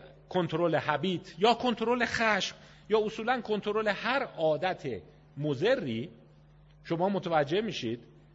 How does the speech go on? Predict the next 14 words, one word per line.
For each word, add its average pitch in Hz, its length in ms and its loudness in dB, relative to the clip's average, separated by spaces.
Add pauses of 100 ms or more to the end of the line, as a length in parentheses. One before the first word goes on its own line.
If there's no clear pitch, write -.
(300)
که 139 340 0 (140)
کنترل 190 600 2
پیشساز 151 1120 -2 (1120)
خیلی 196 420 -2
مهمتر 127 600 -4
از 120 400 -2 (400)
این 127 140 -2
فاز 104 320 -2
نهاییه. 82 460 -10 (680)
منتها 165 360 4
میگه 143 240 -2
ناموفقان 139 1400 4
تغییر 110 720 -8
هابیت 104 540 -2